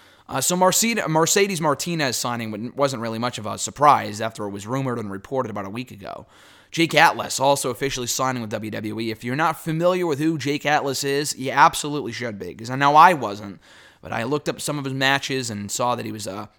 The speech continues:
P W G regular. He's a California native. He's really, really good.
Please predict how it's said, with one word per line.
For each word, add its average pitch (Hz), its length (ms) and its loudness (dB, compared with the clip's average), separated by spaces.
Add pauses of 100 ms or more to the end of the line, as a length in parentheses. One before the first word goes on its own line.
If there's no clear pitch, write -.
(120)
P - 160 -6
W 147 300 0
G 135 180 -4
regular. 135 560 0
He's 110 220 -6
a 98 140 -8
California 131 640 0
native. 117 460 -4 (440)
He's 160 300 0
really, 160 460 4
really 127 320 0
good. 107 440 -6